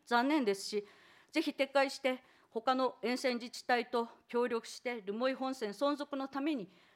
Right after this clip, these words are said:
力を尽くしてほしいと思います。留萌市でも温暖化防止計画を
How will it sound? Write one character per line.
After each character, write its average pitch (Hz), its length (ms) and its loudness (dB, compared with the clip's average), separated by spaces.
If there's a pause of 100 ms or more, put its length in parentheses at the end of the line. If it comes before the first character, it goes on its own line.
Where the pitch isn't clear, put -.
力 262 320 0
を 196 80 0
尽 - 120 -18
く 285 80 -2
し - 80 -12
て 240 80 -6
ほ 202 120 -6
し 254 160 -8
い 240 40 -14
と 247 360 -2
思 196 220 -4
い 185 60 -4
ま 180 120 -2
す。 - 180 -20 (1500)
留 233 60 -2
萌 285 140 6
市 277 140 -6
で 214 60 2
も 214 240 0 (100)
温 262 200 2
暖 254 220 2
化 233 240 2
防 240 180 0
止 277 280 -8
計 294 220 2
画 226 120 0 (120)
を 214 180 4